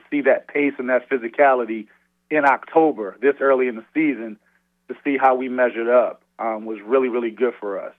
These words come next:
And, um, we were happy with what we saw. And, you know, there are some things that we felt like we could obviously do better. Um, and there's some things that we did really well.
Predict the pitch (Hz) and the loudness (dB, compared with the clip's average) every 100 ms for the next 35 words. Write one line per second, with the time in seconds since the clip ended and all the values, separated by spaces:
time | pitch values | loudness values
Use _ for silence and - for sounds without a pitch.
0 | _ 110 107 107 107 104 104 _ _ _ | _ -12 -12 -8 -6 -4 -6 _ _ _
1 | _ _ - 139 170 170 160 156 147 151 | _ _ -2 2 4 4 2 -2 2 2
2 | 131 123 147 120 90 - _ _ - 120 | 2 0 2 2 0 -12 _ _ -12 -10
3 | 117 117 113 - _ _ _ _ _ - | -8 -10 -12 -16 _ _ _ _ _ -8
4 | 127 123 127 127 127 - 139 139 135 123 | -4 -2 -2 -4 -10 -6 -6 -6 -2 -4
5 | 117 117 135 120 127 120 123 120 120 113 | -4 -4 -2 0 0 0 -2 -2 -2 -2
6 | - 107 110 101 151 175 175 170 _ _ | -6 -12 -12 -2 4 4 2 -4 _ _
7 | _ _ _ - 127 127 131 135 120 139 | _ _ _ -6 -4 -4 -6 -6 -4 -2
8 | 139 127 139 127 131 113 127 120 110 127 | 0 -2 -2 0 0 2 -2 -2 0 2
9 | 120 101 | 2 0